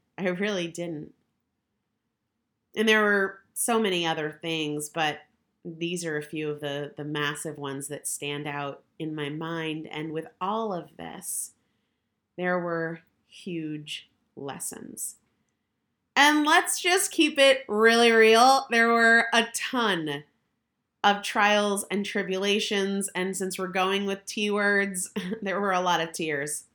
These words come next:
A lot of tears. Many highs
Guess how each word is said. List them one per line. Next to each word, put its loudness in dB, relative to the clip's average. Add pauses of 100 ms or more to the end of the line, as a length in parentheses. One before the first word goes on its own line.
(560)
A -2
lot 4
of 0
tears. -6 (1300)
Many 4
highs 0